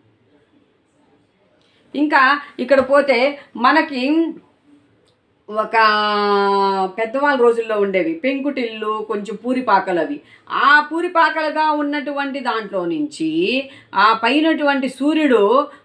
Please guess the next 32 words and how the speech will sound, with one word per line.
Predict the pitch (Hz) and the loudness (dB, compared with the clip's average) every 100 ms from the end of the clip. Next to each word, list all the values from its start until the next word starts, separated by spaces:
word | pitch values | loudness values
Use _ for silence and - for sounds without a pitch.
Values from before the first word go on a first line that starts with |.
| - | -4
ఆ, | 226 240 233 220 220 214 | 2 4 6 4 2 0
ప్రకాశిస్తున్నటువంటి | 247 285 302 277 262 277 262 254 254 247 240 233 | 2 4 4 2 -4 0 2 2 2 2 0 -6
సూర్యుని | - 254 285 330 311 | -8 -4 0 2 2
కాంతి | - 196 180 254 311 294 262 233 302 311 - - | 0 0 2 4 2 0 -4 -2 -4 -6 -16 -4
ఆ | 220 262 | 0 2
ఇంటి | 269 294 330 | 2 -2 -2
రంధ్రాల్లో | 262 262 294 311 294 285 | -2 -2 2 2 2 0
నుంచి | 277 262 262 302 269 294 - _ 262 | -2 -8 -6 -6 -4 -6 -10 _ 0
పడిందనుకోండి. | 262 269 233 196 190 160 147 - _ - | 2 2 0 0 -2 -2 -4 -10 _ -2
ఈ | |
ఒక్కొక్క, | 254 269 285 269 | 0 2 2 4
ఒక | 269 277 | 2 2
రెండు | 294 277 277 | 0 0 0
మూడు | 269 254 | 0 2
రంధ్రాలు | 240 254 302 302 | 0 2 2 2
ఉన్నాయనుకుందాం. | 277 262 247 233 226 202 180 | 2 0 0 -2 -4 -6 -4
ఒక | 202 220 277 | -4 -2 -2
రంధ్రంలో | 277 285 311 320 311 | 0 0 -2 -2 0
నుంచి | 302 294 294 | -2 -2 -4
ఒక | 233 | -2
అద్దం | 247 240 269 277 | -2 -2 -4 -4
మీద | 269 | -6
పడి, | 254 233 214 180 214 262 - - | -4 -4 -2 -2 -2 -4 -8 -4
ఆ | 214 | 2
అద్దం | 269 294 277 233 320 | 4 4 2 0 -2
మీద | 320 311 302 | 0 -2 0
ఉన్నటువంటిది | 302 294 294 285 269 | 0 0 -2 -4 -2
రిఫ్లెక్ట్ | 226 240 262 254 269 | -4 -4 -8 -4 -2
అయ్యి | 269 | 0
గోడ | 302 254 269 | 0 2 4
మీద | 285 254 | 2 0
పడింది. | 196 175 147 139 | -2 -2 -4 -8